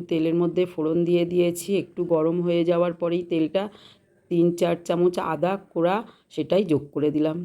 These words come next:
দেখতেই পাচ্ছেন কি জোরে ফুটছে। কাঁচা লঙ্কা কুচিগুলো দিয়ে দিলাম,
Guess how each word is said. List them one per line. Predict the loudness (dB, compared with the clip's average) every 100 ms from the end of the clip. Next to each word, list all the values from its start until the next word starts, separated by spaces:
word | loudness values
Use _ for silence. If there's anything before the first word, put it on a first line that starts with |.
| -4
দেখতেই | -4 2 2
পাচ্ছেন | 2 0 -2 -4
কি | -4 -6
জোরে | -2 0 0
ফুটছে। | -2 -8 -10 -6 -6
কাঁচা | -4 -6 0
লঙ্কা | 2 2 2 -2
কুচিগুলো | -4 -6 -8 -4 0 2
দিয়ে | 2 0 2
দিলাম, | 2 0